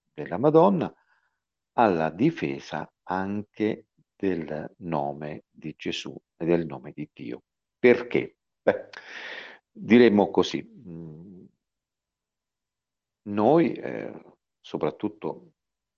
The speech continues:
per quelli che si sono già consacrati al cuore immacolato di Maria, è iniziata una nuova vita, eh, deve iniziare una nuova vita nel segno della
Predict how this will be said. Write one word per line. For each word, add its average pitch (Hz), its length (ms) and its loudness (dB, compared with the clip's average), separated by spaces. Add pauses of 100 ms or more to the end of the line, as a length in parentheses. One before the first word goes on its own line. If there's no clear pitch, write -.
(560)
per 87 80 -14
quelli 85 220 -4
che 78 100 -8
si 78 200 -12
sono 78 340 -6
già - 240 -2
consacrati 76 800 -2
al - 260 -18
cuore 80 260 -8
immacolato 78 500 -8
di 73 100 -12
Maria, 139 420 6 (1200)
è 127 80 6
iniziata 135 640 6
una 90 220 0
nuova 95 420 2
vita, 73 520 -16 (760)
eh, - 200 -14
deve 87 460 6
iniziare 78 600 -4
una 73 180 -10
nuova 76 380 -6
vita 87 440 -16 (520)
nel 127 340 2
segno 85 920 -4 (360)
della 80 800 -4